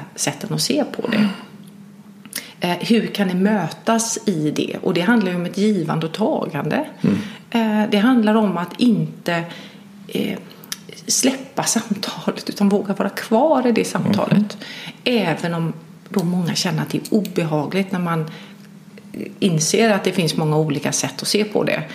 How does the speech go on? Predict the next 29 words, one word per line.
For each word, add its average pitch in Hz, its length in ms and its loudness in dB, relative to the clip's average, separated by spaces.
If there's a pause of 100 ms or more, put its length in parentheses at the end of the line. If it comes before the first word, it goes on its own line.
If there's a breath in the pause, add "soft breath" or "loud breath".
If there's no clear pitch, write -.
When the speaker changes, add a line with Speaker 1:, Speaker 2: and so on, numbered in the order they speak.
(320 loud breath)
Speaker 1:
Eh, 160 180 -2
och - 100 -2
som 165 100 0
jag 151 100 0
säger, 135 160 -2
kanske - 200 -2 (260)
krampaktigt - 640 -2
håller 156 220 2
sig - 140 -2
fast - 300 -2
vid 127 140 4
det - 160 2 (320 loud breath)
och 180 100 -2
hitta 160 360 2 (460)
formen 151 360 0
för - 340 0
att, - 200 -14 (440 loud breath)
hur 220 120 0
kan 202 180 0
vi 185 80 0
låta, 185 420 0
hur 202 140 2
kan 196 180 0
vi 185 80 0
leva 180 360 2
med 233 140 4
den 220 80 6
här 175 120 0 (100)
olikheten - 720 -4